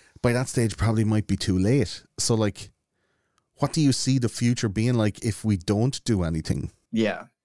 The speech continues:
Speaker 2: that is a, a scary future. I expect them to pump us with more and more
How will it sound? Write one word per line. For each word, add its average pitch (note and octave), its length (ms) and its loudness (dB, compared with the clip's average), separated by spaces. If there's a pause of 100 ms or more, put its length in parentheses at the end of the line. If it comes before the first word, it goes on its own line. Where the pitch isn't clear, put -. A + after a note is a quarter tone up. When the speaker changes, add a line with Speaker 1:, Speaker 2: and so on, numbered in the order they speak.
(100)
Speaker 2:
that C#3+ 180 0
is D#3 160 0
a, C#3 260 0
a B2+ 60 -2
scary C#3+ 420 0
future. F3+ 560 0 (540)
I D3 220 2
expect D#3 580 -2
them D#3 280 2
to D3+ 260 2
pump D3 340 0
us D3+ 240 0
with C#3+ 180 0
more C3+ 360 4
and D3 120 2
more C#3+ 460 2